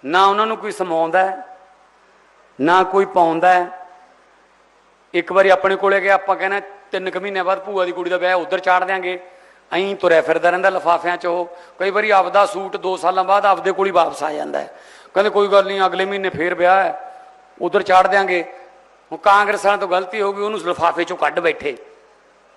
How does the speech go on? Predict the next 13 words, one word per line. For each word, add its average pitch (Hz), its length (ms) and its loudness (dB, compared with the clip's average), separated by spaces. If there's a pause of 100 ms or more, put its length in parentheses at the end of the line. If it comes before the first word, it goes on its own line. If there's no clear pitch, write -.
(120)
ਹੁਣ 202 180 0
ਨਾ 190 220 6
ਤਾਂ 202 180 6
ਉਹ 190 520 2 (380)
ਵਾਪਸ 170 440 2
ਲਿਫਾਫੇ 151 420 0
'ਚ 147 100 -6
ਪੈਂਦਾ 151 320 0
ਹੈ, - 420 -2 (1160)
ਨਾ 185 240 4
ਸਮਾਇਆ 170 500 0
ਜਾਂਦਾ 170 340 -2
ਹੈ। - 400 -2